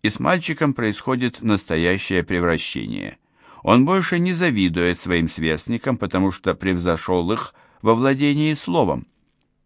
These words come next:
Не факт, что рецепт Митчелла подойдет и вам. Дефекты речи бывают разные. Но читая о том, как Джейсон быстрее всех в классе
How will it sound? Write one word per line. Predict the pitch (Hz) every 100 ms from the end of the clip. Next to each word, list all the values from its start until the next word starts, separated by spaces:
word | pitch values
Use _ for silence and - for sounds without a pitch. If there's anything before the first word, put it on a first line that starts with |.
| _ _ _ -
Не | 127
факт, | 135 90 73 - _ - _ -
что | - 101
рецепт | 95 92 98 87 92
Митчелла | 92 82 - 82 82 - _ _ _ -
подойдет | 90 90 85 82 76
и |
вам. | 78 50 - _ _ _ _ _ _ _
Дефекты | - 143 156 175 - 196
речи | 147 139 156
бывают | 143 95 85 95
разные. | 78 65 67 73 73 71 - _ _ _ _ _ - -
Но | 98
читая | 95 98 101 95 90 82
о |
том, | - 104 95 85
как | 82 87
Джейсон | 69 82 87 85 - 85 78
быстрее | 85 - 90 85
всех | 78 92 80 -
в |
классе | 90 90 80 - 76